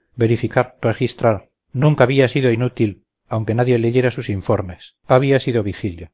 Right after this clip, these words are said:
Presencia. El acto de quedarse mirando mientras el universo tomaba aire, para que cuando exhalara hubiera alguien que lo supiera. Cogió el goniómetro de su padre y lo limpió con el paño de lana que guardaba para ese propósito. Mañana volvería a medir, y el universo,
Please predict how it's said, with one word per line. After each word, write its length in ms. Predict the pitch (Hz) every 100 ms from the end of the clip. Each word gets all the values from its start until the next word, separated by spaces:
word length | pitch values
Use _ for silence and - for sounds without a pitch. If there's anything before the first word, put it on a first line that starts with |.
| _
Presencia. 720 | - 107 - 98 - 87 - _ _
El 140 | 123
acto 240 | 143 - 160
de 100 | 147
quedarse 400 | 117 135 131 127
mirando 380 | 120 143 139
mientras 440 | 131 113 113 127 -
el 140 | 113
universo 500 | 123 123 139 143 131
tomaba 360 | 117 127 131 117
aire, 380 | 131 120 95 _ _
para 200 | - 123
que 120 | 110 110
cuando 240 | 110 107
exhalara 560 | 101 127 131 123 101 -
hubiera 360 | 110 131 143 143
alguien 320 | 135 139 127
que 100 | 110
lo 80 | 107
supiera. 520 | 110 104 90 85 -
Cogió 320 | _ 127 131 123
el 80 |
goniómetro 520 | 120 120 123 117 117 123
de 80 |
su 160 | 117 98
padre 480 | - 117 113 117 _ _ _
y 60 | 120
lo 80 | 117
limpió 400 | 110 104 127 117
con 160 | 117
el 120 | 110 104
paño 260 | 127 120
de 80 | 107
lana 360 | 113 117 117 -
que 80 | -
guardaba 600 | 110 113 123 127 127 -
para 260 | - 110 107
ese 160 | 117
propósito. 640 | 123 117 117 - 98 _ _ -
Mañana 380 | 117 127 156
volvería 420 | 147 127 120 127 123
a 100 | 113
medir, 300 | 98 85 - _ _
y 140 | 120
el 80 | 120
universo, 720 | 117 123 131 139 - 110 -